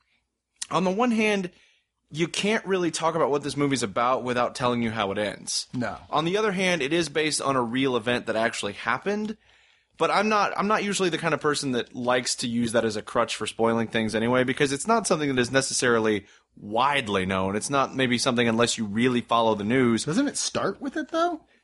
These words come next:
Speaker 1: It, well, I mean, it, it, it's building toward, you know what I mean? It's, it's building toward
Speaker 2: Like, you don't know what actually happened, but you know something
Speaker 1: We're
Speaker 2: happened.
Speaker 1: following this guy through what is essentially, and I'm just, I'm gonna go ahead and say it, so if you're, if you're at all skittish about spoilers, just don't listen to me, but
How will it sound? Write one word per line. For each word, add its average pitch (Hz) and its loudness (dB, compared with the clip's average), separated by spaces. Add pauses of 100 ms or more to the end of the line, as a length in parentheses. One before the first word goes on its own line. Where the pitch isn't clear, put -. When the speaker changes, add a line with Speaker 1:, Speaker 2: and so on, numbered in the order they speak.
Speaker 1:
It, 175 -2
well, 196 2
I 202 4
mean, 208 4
it, 196 0
it, 190 -2
it's 180 0
building 220 2
toward, 110 0
you 131 -4
know 127 4
what 123 4
I - 2
mean? 123 2
It's, 117 0
it's 131 -4
building 170 0
toward 127 0 (380)
Speaker 2:
Like, 139 -4
you 190 2
don't 151 2
know 135 0
what 120 -2
actually 110 -4
happened, 98 -2
but 101 -4
you 104 -6
know 113 2
something 107 0
Speaker 1:
We're 208 6
Speaker 2:
happened. - -6
Speaker 1:
following 214 2
this 175 0
guy 143 2
through 139 -2
what 131 2
is 123 0
essentially, 120 0
and 120 2
I'm 131 0
just, 135 -2
I'm 123 -2
gonna 127 2
go 123 2
ahead 127 0
and 120 -2
say 110 2
it, 104 -4
so 117 0
if 110 -4
you're, 107 -2
if 104 -8
you're 110 -2
at 110 2
all 131 2
skittish 131 0
about 120 2
spoilers, 110 0
just 104 -6
don't 113 2
listen 110 -2
to 104 -2
me, 104 -2
but 104 -2